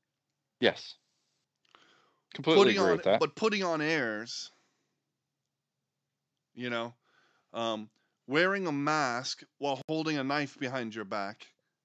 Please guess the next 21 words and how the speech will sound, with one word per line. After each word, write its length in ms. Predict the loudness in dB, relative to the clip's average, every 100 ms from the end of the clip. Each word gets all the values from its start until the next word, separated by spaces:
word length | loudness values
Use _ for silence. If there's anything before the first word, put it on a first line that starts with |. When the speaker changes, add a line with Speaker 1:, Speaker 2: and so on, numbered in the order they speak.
| _
Speaker 2:
is 140 | -12 -4
bad. 420 | 0 2 0 -8 _ _ _ _ _ _ _ _ _ _ _ _ _ _ _ _
So 480 | -8 0 0 0 -6 _ -2
Speaker 1:
Yes. 400 | -2 -2 -10 -14 _ _ -6
Speaker 2:
I 60 | -4
guess 360 | 0 0 0
what 140 | 0 0
I'm 160 | 0
saying 400 | 0 0 0 0
is 160 | -2 0
I 100 | 0
want 300 | 2 -2 -4 _ 2
honest 480 | 6 6 4 -6 -12
people 480 | -10 -8 -6 -8 -10 _ _ _ _ _ _ _ _ _ _ _
to 100 | -6
be 140 | -4 -2
politicians, 840 | 0 0 -2 -4 -4 -4 -8 -12 -18 _
<laughs> 140 | -6
which 260 | 0 0 0
is 140 | -2
laughable. 680 | 0 0 0 -4 -12 -14 -20